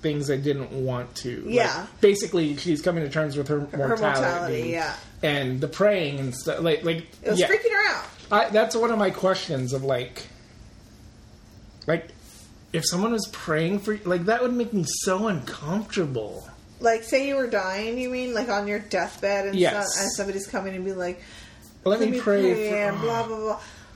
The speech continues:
Speaker 1: Like,
Speaker 2: I would
Speaker 1: I would
Speaker 2: just
Speaker 1: tolerate it for my parents, and that's it. Uh, because they're so stuck in their ways, and I, and I know, <sighs> it, I don't know. I know where they're coming from, and I get that that's helping them.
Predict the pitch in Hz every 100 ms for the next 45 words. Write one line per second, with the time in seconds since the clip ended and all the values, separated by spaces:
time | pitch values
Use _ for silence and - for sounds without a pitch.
0 | - 196 214 453 233 208 226 196 - -
1 | 180 202 202 208 202 180 139 - 170 170
2 | 175 156 127 - - 143 120 - - -
3 | - - - - - - - - - -
4 | - - 175 170 175 180 160 170 165 175
5 | 180 170 180 170 - 165 170 151 139 135
6 | 135 139 135 131 135 - - - - 180
7 | 175 180 165 165 170 170 165 165 - -
8 | - - - - - - - - - -
9 | - - - - - 175 185 - - -
10 | - 165 147 110 170 202 190 202 196 165
11 | 170 185 202 214 208 196 156 151 156 -
12 | 185 175 175 170 160 156 165 151 151 135
13 | 135 180 226